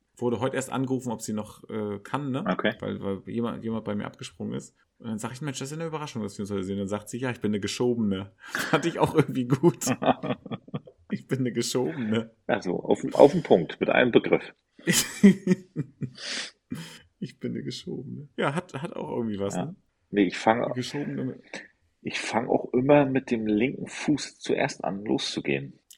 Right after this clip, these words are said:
Speaker 1: Oh, darauf habe ich noch nie geachtet. Du gehst mit dem linken Fuß zuerst los?
Speaker 2: Ja. Weil auch beim Fußball habe ich immer den,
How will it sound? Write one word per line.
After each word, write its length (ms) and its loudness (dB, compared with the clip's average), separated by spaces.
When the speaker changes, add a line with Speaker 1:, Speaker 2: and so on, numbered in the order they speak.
Speaker 1:
Oh, 260 -2
darauf 320 -8
habe 120 -14
ich 40 -14
noch 60 -12
nie 120 -12
geachtet. 460 -14
Du 100 -20
gehst 280 -6
mit 100 -10
dem 120 -4
linken 320 -8
Fuß 280 -12
zuerst 380 -8
los? 380 -8
Speaker 2:
Ja. 60 -14
Weil 140 6
auch 160 0
beim 200 4
Fußball 420 2
habe 140 4
ich 80 -4
immer 260 4
den, 300 -4